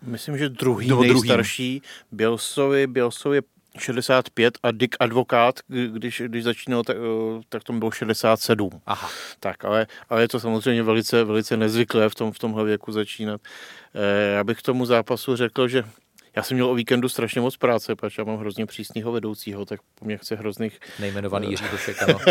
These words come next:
Speaker 1: <laughs> řádku.
Speaker 2: Zvaný
Speaker 1: Takže,
Speaker 2: otrokář.
Speaker 1: takže, takže když, eh, jsem si pustil ten zápas, eh, Liverpool-Leeds a viděl jsem ve třetí minutě penalta, tak jsem si řekl:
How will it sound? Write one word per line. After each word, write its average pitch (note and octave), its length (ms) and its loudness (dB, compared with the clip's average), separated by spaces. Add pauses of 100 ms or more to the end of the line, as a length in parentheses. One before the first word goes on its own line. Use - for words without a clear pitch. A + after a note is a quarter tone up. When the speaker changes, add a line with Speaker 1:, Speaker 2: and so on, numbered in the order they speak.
(120)
Speaker 1:
<laughs> D#3+ 220 4
řádku. B2+ 460 2 (480)
Speaker 2:
Zvaný A2+ 180 2
Speaker 1:
Takže, C3 220 4
Speaker 2:
otrokář. G#2 460 0 (220)
Speaker 1:
takže, B2 480 6
takže B2 360 4
když, B2 320 -2
eh, A#2+ 320 6
jsem B2 240 -4
si - 120 -10
pustil B2 380 -4
ten B2+ 200 -2
zápas, A#2+ 520 2
eh, B2+ 40 0 (540)
Liverpool-Leeds A#2+ 720 -2 (100)
a A#2 40 0
viděl A2+ 300 0
jsem B2 160 -4
ve A2+ 100 0
třetí - 280 -8
minutě A2+ 340 -2
penalta, G#2+ 460 -4
tak G#2+ 160 -8
jsem A2+ 160 -4
si A#2 120 -10
řekl: A2+ 280 -4